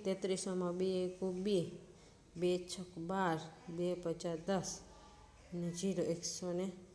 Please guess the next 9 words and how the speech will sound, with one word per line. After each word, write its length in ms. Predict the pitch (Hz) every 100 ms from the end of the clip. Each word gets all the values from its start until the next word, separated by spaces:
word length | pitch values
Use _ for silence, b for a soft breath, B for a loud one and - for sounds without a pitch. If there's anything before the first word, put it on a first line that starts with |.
| - B B B B B B - - - - - - - - - - - - - - - - - - - - - - - - - B B B B -
એટલે 180 | 190 190 185 - -
તેત્રીસોના 680 | 208 202 233 233 226 214 202
અડધા 260 | 185 208 208
કરીએ 220 | 208 208
તો 120 | 202
કેટલા 300 | 202 202 202
થાય 180 | 202 185
છે? 100 | 190
સોળસો 520 | - 180 170 175 208